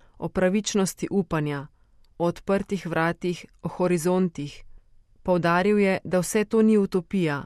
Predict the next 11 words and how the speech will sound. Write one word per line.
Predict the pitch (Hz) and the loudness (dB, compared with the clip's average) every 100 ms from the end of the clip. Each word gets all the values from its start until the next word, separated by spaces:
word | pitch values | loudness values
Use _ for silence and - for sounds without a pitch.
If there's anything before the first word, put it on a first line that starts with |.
| - | -8
ampak | - 175 180 - | -4 -2 -2 -2
je | 196 | 0
mogoče. | 190 170 151 160 - 147 139 _ _ _ _ _ | 2 2 0 -4 -4 -8 -10 _ _ _ _ _
Čeprav | - 175 180 180 190 | -10 -4 0 2 4
ni | 202 | 4
lahko, | 175 160 - 208 208 | 2 -2 0 0 0
ker | - 175 | -2 -2
so | 190 | 0
naše | 180 175 180 190 | 0 0 -2 -4
šibkosti | - 214 - 196 - - 190 | -2 -4 -2 -4 -4 -4 -4
vsepovsod. | 185 - 190 160 156 - 147 - | -4 -2 -2 -2 -6 -4 -8 -8